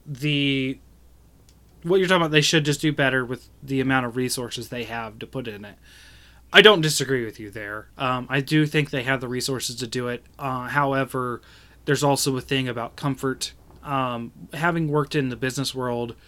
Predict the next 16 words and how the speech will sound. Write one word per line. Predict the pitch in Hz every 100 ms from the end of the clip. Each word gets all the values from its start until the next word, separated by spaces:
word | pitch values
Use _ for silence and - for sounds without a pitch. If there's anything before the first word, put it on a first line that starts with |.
| - - - -
uh, | 127 123 117 117
you | 131
know, | 123 113
for | 135
a |
little | 123 123 117
bit | 117
of | 110
years, | 110 107 104
and | - 127
this | 123
is | 135 117 -
just, | - 120 - - - -
you | 123
know, | 110 107 110 - - - - - -
uh, | - 120 117 110 107 113